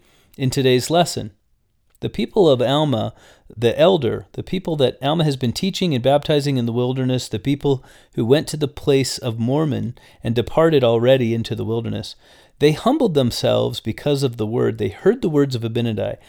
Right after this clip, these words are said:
Alma especially. He was,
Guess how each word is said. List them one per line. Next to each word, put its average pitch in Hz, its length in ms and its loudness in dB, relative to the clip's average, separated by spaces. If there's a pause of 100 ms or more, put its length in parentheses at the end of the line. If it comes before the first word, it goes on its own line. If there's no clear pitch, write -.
(140)
Alma 208 380 2
especially. - 760 -4 (380)
He 247 160 0
was, 254 420 2